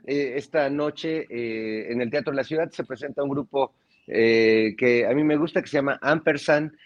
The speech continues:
Son, es, es un dueto con, con un gran acompañamiento, eh, Kevin y Sindhu, que hacen música,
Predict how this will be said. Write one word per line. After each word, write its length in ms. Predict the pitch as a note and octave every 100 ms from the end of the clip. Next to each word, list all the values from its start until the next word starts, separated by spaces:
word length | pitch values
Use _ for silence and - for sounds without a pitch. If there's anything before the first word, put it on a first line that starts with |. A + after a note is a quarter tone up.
| _ _
Son, 380 | - C3+ C3 C3+
es, 220 | B2 -
es 260 | D3 A#2+ D3
un 120 | D3
dueto 500 | D#3 E3 - E3 -
con, 200 | A#2 G#2+
con 260 | G#2 A2+ A#2+
un 220 | C3 A#2+
gran 260 | A2+ A#2+
acompañamiento, 960 | B2+ B2 G#2+ G#2+ A2 B2 C#3 C3+ D3+ F3 - _ _
eh, 680 | G#2 G#2 G#2+ G#2 G2+ G2+ F#2+
Kevin 320 | - A#2 B2 A#2
y 80 |
Sindhu, 540 | - C#3 D3 D3 C3+ B2 _ _ _
que 420 | A#2 A2+ A#2 A#2
hacen 280 | C3 E3 D3+
música, 800 | D3+ D3+ - D3+ C#3 C#3+ C#3